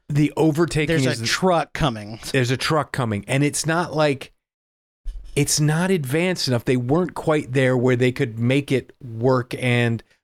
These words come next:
Speaker 1: match your speed so you could get through. It's on a timer. It stops. It literally stops at the same point. So if you're behind on the stunt, you are gonna hit that truck one hundred percent of the time.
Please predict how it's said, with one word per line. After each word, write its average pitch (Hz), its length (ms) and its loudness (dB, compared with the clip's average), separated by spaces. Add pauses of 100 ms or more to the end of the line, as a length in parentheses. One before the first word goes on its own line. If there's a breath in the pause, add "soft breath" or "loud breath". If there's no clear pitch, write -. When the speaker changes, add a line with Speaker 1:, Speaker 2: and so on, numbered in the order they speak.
(100)
Speaker 1:
match 123 380 0
your 123 80 4
speed 123 360 2
so 127 120 0
you 117 120 2
could 107 280 -6
get 131 280 -2
through. 131 520 0 (360 loud breath)
It's - 220 0
on 139 300 0
a 143 80 2
timer. 135 500 0
It 117 220 -4
stops. - 680 -4
It 139 220 -6
literally 160 480 4
stops 131 480 -4
at 120 80 -12
the 123 80 -4
same 120 340 0
point. 135 380 0 (260)
So - 100 -4
if 127 120 -2
you're 196 100 2
behind 175 400 0
on 170 80 0
the 156 80 0
stunt, 170 320 -2 (420)
you 110 220 2
are 165 80 4
gonna 156 200 2
hit 147 160 -2
that 135 140 0
truck - 280 -4
one 104 380 2
hundred 101 280 -2
percent 85 380 -6
of 85 100 -12
the - 80 -8
time. - 280 -12